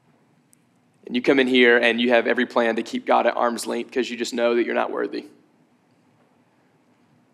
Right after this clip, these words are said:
Maybe you're here and something happened to you and it was not in your control, but you're left dealing with the, the mess of it all.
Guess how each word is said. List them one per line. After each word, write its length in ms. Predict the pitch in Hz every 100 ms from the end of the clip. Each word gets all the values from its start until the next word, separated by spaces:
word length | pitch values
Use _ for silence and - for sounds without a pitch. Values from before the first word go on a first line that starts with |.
| _
Maybe 180 | 120 120
you're 100 | 120
here 240 | 123 120
and 340 | 120 113 110 117 - _ _ _ _ _ _ _ _ _ _ _ _ -
something 320 | - 135 127
happened 340 | 127 120 110
to 120 | - 120
you 340 | 135 165 170 - _ _ -
and 100 | 123
it 40 |
was 200 | 127 107
not 400 | 113 113 117 127
in 80 | 113
your 140 | 113 113
control, 600 | 104 - 120 127 - _ _ _ _ _ _ _ _ _ _ _ _ _ _ _ _ _
but 120 | - -
you're 120 | 123
left 240 | 120 101
dealing 220 | 127 120
with 180 | 120 104
the, 300 | 123 120 123
the 80 | 123
mess 300 | 113 113 -
of 140 | 117 -
it 80 |
all. 360 | 117 117 -